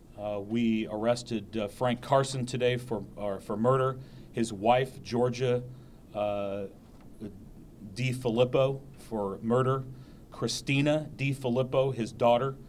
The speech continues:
uh, for conspiracy and accessory, uh, to murder, the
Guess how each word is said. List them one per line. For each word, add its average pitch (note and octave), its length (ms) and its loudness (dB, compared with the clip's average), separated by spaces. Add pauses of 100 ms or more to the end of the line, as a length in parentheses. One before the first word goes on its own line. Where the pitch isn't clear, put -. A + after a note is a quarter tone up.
(360)
uh, G2+ 180 0
for G#2+ 320 -4
conspiracy A#2+ 1040 -4
and G2+ 440 -6
accessory, B2+ 680 0 (480)
uh, G2+ 420 -2
to A#2+ 120 -2
murder, A#2 360 2 (680)
the G#2+ 200 0